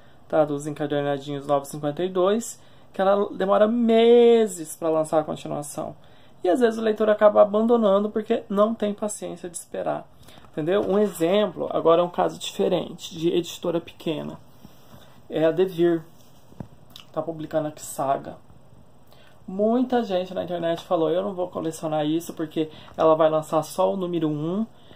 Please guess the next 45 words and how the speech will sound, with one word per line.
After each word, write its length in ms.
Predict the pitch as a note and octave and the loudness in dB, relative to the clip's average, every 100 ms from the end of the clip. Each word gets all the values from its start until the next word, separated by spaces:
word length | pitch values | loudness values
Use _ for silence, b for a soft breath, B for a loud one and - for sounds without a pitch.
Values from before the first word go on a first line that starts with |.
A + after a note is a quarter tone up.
| b b | b b
E 680 | - C3 G#2+ A2+ A2 G#2 F#3 | -8 -2 0 2 0 -2 -4
Deus 260 | - G#3+ C4+ | 0 0 0
sabe 360 | - F#3 G3 G3+ | 0 2 2 0
quando 280 | G3 F#3 | -8 -8
vem 200 | E3 F3+ | -4 -4
o 60 | F3+ | -2
número 280 | E3 E3 E3 | -4 -6 -6
dois. 680 | D#3 C#3+ C#3+ D3+ - - - b b b b - - - | -2 -2 -2 -4 -14 -20 -20 b b b b -18 -18 -16
E, 280 | E4 G#3 - - - - | -10 -10 -10 -16 -20 -8
e 140 | A3 | 0
eu 120 | G#3 | 2
também, 320 | G#3+ C4 G#3 G#3 | 2 2 4 4
na 120 | G#3 | 4
época, 280 | G#3 - A3+ | 4 2 0
não 200 | G3 G3 | 0 0
comprei 380 | C#4 A3 G#3+ | -4 0 0
o 40 | A3 | 0
número 280 | A3 A#3 C4+ | 0 0 0
um. 180 | F3+ F3 - b b b - | -4 -8 -18 b b b -6
Quando 180 | G3 A3 | 0 4
eu 140 | G#3 | 4
vi 100 | G#3 | 2
que 100 | A3 | 2
lançou 340 | G#3 F#3 F#3+ | 2 2 0
o 20 | F3+ | 0
número 240 | F3 E3 | 0 -2
dois, 560 | D#3 D#3 E3+ F3 E3 D#3+ | 2 4 4 4 2 2
lançou 360 | D#3 D#3 E3 | -2 -2 -6
o 40 | D#3+ | -4
número 220 | D#3 D#3 | -4 -8
três, 720 | - D#3+ D#3 E3 E3+ D#3+ - B B - | -2 2 4 4 2 0 -6 B B -6
aí 320 | D#3 D#3 D3+ | -2 0 2
eu 80 | G#3 | 0
fui 180 | - B3+ | 2 2
lá 140 | F3+ | 4
e 40 | F#3+ | 4
comprei 380 | A3 G#3 G#3 G3 | -2 -2 0 0
o 60 | |
um, 380 | D#3+ F3 A3 A#3+ | -2 -2 -6 -8
o 60 | G3+ | -4
dois 380 | F3 D#3+ E3 | 0 2 0
e 40 | A3 | -6
o 40 | |
três. 580 | - G3 F3+ D#3+ - - b b b - | -2 -2 0 -4 -10 -20 b b b -14
Entendeu? 420 | D#3+ D3+ D#3 D3+ | -6 2 2 2